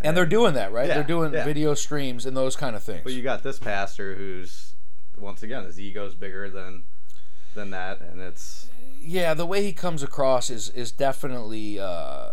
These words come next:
Speaker 1: arrogant for sure. Ignorant almost to the situation. Almost feeling like, um,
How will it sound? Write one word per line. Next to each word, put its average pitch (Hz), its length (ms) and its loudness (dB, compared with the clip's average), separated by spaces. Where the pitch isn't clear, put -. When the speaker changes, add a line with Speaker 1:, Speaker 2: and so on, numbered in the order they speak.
Speaker 1:
arrogant 123 480 0
for - 120 0
sure. 92 460 0
Ignorant 156 600 0
almost 139 400 0
to 123 60 0
the 113 80 0
situation. 113 840 0
Almost 160 360 2
feeling 147 300 2
like, 127 280 2
um, 110 560 2